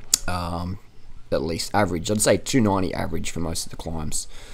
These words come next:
And, uh, we're just cruising on up the, uh, Belair Road. We also have Chili. He's Christian, is a guy I met, uh, Norton Summit. He also came to Adelaide. He's seen my videos. He's like,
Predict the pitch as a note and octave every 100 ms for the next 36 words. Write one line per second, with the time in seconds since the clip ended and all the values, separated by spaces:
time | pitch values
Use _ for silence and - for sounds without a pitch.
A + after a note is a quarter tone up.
0 | - - - - - - - G#1 C#2 D#2
1 | D#2+ D2+ D#2+ E2 F2+ F2+ - G2+ G2 F#2+
2 | E2+ F#2+ - F2+ - F2+ F2+ F2+ D#2+ F2
3 | F2+ F#2 F#2 G2 F#2+ G#2 - G2 F#2+ F2+
4 | - B2 C3 G2 - - - - G2+ G2
5 | - - - - F#2+ G#2 G2 G#2 F#2+ G#2
6 | G#2+ G2+ G#2 - - F#2+ F#2+ F#2+ F#2+ G2
7 | F#2+ G#2 G#2 G#2+ A#2 A2 G#2 G2 F2+ G2
8 | G2+ A#2 F#2 G#2 G2+ F#2+ G2+ A2 A#2+ F#2+
9 | G2 F#2+ -